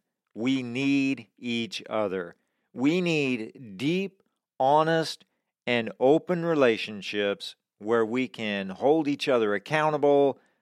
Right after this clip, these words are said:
give encouragement. Without that, uh, it's really difficult to grow. We must understand that accountability between believers is not about passing judgment.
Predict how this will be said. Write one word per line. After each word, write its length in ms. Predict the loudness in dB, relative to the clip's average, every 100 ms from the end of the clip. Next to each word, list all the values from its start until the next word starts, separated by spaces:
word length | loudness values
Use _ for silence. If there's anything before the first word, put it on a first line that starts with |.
| _ _
give 180 | 0 2
encouragement. 920 | 0 -4 2 4 4 2 0 0 0 -6 _ -10
Without 480 | -6 0 2 2 2
that, 480 | 2 4 2 0 _ _ _ _ -8
uh, 260 | -4 -4 -4
it's 200 | -8 -8
really 440 | -8 -2 2 2 2
difficult 480 | 0 -4 -8 -8 -8
to 80 |
grow. 500 | -12 -8 -8 -10 -16 _ _ -8
We 120 | -2
must 320 | 4 2 2
understand 680 | -2 -2 -4 0 0 0 2
that 320 | 4 2 0
accountability 880 | -10 -4 0 0 2 2 2 0 -4
between 580 | -6 -8 -6 -4 -2 0
believers 800 | 0 2 0 0 -2 -2 -6 -10 -8
is 320 | -2 -2 -2
not 460 | -2 0 2 2 0
about 580 | -4 0 2 2 0 -4
passing 680 | -6 -4 -4 -6 -12 -10 -4
judgment. 760 | 0 2 0 -6 -10 -12 -20